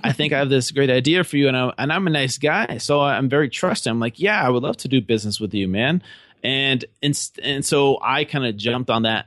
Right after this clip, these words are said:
that wagon, if you will, of, "Oh, you're a friend of mine. I'm sure you'll, you'll, you'll help me out." And so I, um, I trusted some people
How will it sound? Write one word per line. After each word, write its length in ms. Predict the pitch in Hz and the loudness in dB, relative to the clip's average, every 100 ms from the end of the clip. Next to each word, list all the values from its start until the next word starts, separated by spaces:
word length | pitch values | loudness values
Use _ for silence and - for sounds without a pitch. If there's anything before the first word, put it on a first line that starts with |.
| _ | _
that 240 | 107 95 | -4 -2
wagon, 340 | 101 110 110 104 | 0 0 -2 -4
if 140 | 101 | -6
you 80 | 107 | -2
will, 240 | 107 101 | 2 2
of, 180 | 98 95 - _ _ | 2 -2 -10 _ _
"Oh, 140 | 156 127 | 0 2
you're 220 | 120 123 | 4 2
a 40 | |
friend 260 | - 143 131 | 2 0 2
of 60 | |
mine. 420 | 113 110 113 107 101 - | 0 0 0 -2 -6 -6
I'm 140 | 110 | -4
sure 240 | 110 - 127 | -2 2 2
you'll, 340 | 120 110 104 | 4 2 0
you'll, 280 | 110 107 90 | 0 0 -2
you'll 400 | - 107 104 98 | -4 0 0 0
help 300 | 71 - 127 | -2 -4 -4
me 100 | 101 | -2
out." 260 | 101 127 82 | 0 0 0
And 120 | 98 | -2
so 160 | - 90 | 0 0
I, 460 | 82 120 120 107 - _ _ _ _ - | 0 0 0 -2 -6 _ _ _ _ -4
um, 600 | 92 92 101 92 92 - _ _ _ | 0 0 0 0 -4 -8 _ _ _
I 120 | 110 | -4
trusted 500 | 101 - 127 - 107 | -2 -2 -2 -2 -4
some 240 | - 101 104 | -2 -2 -2
people 560 | - 117 92 90 95 | -2 -2 -2 -2 -6